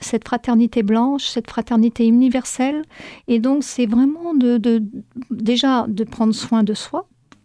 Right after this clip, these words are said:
Donc, n'hésitez pas, vous pouvez prendre un temps pour vous, si c'est possible, demain, pour méditer. Entre dix heures et quinze heures,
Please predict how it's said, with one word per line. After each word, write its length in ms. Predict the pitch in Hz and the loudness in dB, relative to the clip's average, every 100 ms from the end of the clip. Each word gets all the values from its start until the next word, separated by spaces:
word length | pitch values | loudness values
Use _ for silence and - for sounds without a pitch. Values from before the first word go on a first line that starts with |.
| _ _ | _ _
Donc, 360 | 214 233 233 233 - _ _ _ _ _ _ - | 0 2 2 -2 -18 _ _ _ _ _ _ 2
n'hésitez 580 | 233 269 262 277 254 240 | 4 4 2 -2 -2 -4
pas, 540 | - 247 240 247 262 - - - - - | -2 -2 0 0 -4 -10 -20 -20 -20 -8
vous 80 | 233 | -6
pouvez 400 | - 220 240 233 | -4 -4 0 0
prendre 400 | 233 - 233 220 | -2 0 2 2
un 80 | 220 | 2
temps 180 | 240 233 | 0 0
pour 200 | 233 202 | -2 -2
vous, 160 | 262 | -4
si 160 | 240 226 | -8 -6
c'est 140 | 233 | -6
possible, 640 | - 233 - 247 233 226 208 | -4 -6 -4 -2 0 0 0
demain, 420 | 226 226 226 233 | 2 2 2 0
pour 220 | - 226 | -2 0
méditer. 540 | 226 233 262 - 254 269 _ - - _ 262 | 0 0 -4 -6 -6 -6 _ -20 -20 _ -2
Entre 800 | 220 - 233 220 220 233 240 226 | -2 -2 0 2 4 4 2 2
dix 260 | 196 233 240 | 2 0 2
heures 240 | 233 233 | 2 2
et 80 | 233 | 0
quinze 340 | 226 233 214 | 0 2 2
heures, 440 | 226 226 247 254 | 2 2 0 -4